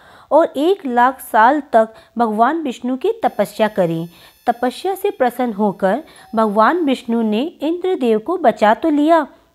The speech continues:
लेकिन उनके ऊपर लगे पाप की मुक्ति के लिए एक सुझाव दिया। इसके लिए इंद्र को पेड़, जल,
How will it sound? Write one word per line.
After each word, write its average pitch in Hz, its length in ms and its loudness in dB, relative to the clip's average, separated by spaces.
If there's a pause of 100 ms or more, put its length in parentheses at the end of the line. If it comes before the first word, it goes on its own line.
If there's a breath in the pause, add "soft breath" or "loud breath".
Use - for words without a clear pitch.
लेकिन 254 520 0 (300 loud breath)
उनके 294 360 0
ऊपर 330 280 0
लगे 247 320 0
पाप 294 380 2
की 349 120 2
मुक्ति 262 360 -2
के 254 160 -6
लिए 240 220 -2
एक 302 260 -6
सुझाव 214 460 2
दिया। 180 360 0 (400 soft breath)
इसके 277 360 2
लिए 269 320 2
इंद्र 294 460 0
को 262 220 0 (400 loud breath)
पेड़, 226 300 4 (460)
जल, 214 360 4